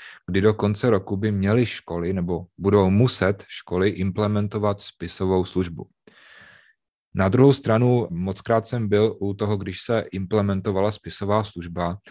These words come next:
a vždycky je to velice náročný a zdlouhavý proces, který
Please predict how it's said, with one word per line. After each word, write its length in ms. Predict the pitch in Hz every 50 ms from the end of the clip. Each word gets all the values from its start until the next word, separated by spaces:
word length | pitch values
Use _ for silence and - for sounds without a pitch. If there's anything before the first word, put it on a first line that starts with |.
| - - - - - - _ -
a 120 | - 92
vždycky 460 | 90 90 82 95 101 101 - - - 110
je 100 | 107 104
to 180 | 107 113 107
velice 520 | 95 95 95 101 98 101 - 107 101 101 98
náročný 640 | 92 92 90 90 92 98 98 - - 104 98 101
a 60 | 95 90
zdlouhavý 480 | 87 90 92 92 92 101 101 101 101
proces, 500 | 101 - 92 92 - - - 85 82 - - - -
který 400 | - - - 92 92 95 98 95